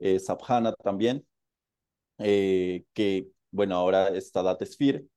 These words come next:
que es otra herramienta que está fiorizada y se va a buscar hacer lo mismo que se hizo con sap Analytics Cloud, ¿no? Y una herramienta que esté en la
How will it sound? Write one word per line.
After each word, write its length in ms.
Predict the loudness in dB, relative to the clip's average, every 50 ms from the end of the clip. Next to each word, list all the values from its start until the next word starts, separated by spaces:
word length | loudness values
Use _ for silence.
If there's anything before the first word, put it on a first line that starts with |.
| _ _ _ _ _ -4
que 120 | -2 -2
es 140 | -2 -2 -4 -4
otra 300 | -4 -2 0 0 -2 -2
herramienta 400 | -2 -2 -4 -4 -4 -2 -4 -4
que 60 | -4
está 340 | -4 -2 0 2 2 2 0
fiorizada 720 | 0 0 2 2 2 0 2 2 4 4 4 2 0 -6 _ _ _ -14
y 260 | -10 -8 -8 -8 -8 -10
se 160 | -4 0 2 4
va 60 | 4
a 20 |
buscar 340 | 4 2 0 0 2 2 4
hacer 360 | 2 2 2 0 0 0 -2 -10 _ _ _ _ _ _ _ _ _ -4
lo 180 | 0 2 4 4
mismo 360 | 4 2 0 -2 -4 -6 -4
que 100 | -4 -6
se 120 | -6 -6
hizo 220 | -6 -4 -4 -6 -4
con 120 | -4 -6
sap 200 | -4 -2 -2 -2 -2
Analytics 360 | -2 -4 -6 -8 -12 -12 -6
Cloud, 260 | -2 -2 -2 -2 -4 -8 _ _ _ _ _ _ _ _ _ -16 -10
¿no? 200 | -8 -6 -4 -4
Y 540 | -4 -4 -2 -4 -4 -4 -6 -8 -8 -12 -14 -16 -16 -18 -16 _ -6
una 220 | -2 0 0 2
herramienta 500 | 2 2 0 0 -2 -2 -2 0 -2 -2
que 80 | -2 -4
esté 260 | -6 -8 _ -8 -6
en 80 | -4
la 180 | -4 -4 -6